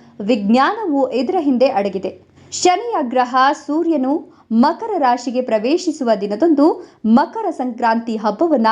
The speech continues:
ಆಚರಿಸಲಾಗ್ತದೆ. ಸೂರ್ಯನು ಮಕರ ರಾಶಿಯನ್ನ ಪ್ರವೇಶಿಸುವ ಕ್ಷಣವನ್ನ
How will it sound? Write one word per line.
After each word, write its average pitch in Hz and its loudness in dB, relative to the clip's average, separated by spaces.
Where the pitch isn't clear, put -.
ಆಚರಿಸಲಾಗ್ತದೆ. 208 -6
ಸೂರ್ಯನು 415 4
ಮಕರ 277 2
ರಾಶಿಯನ್ನ 285 0
ಪ್ರವೇಶಿಸುವ 233 -2
ಕ್ಷಣವನ್ನ 269 2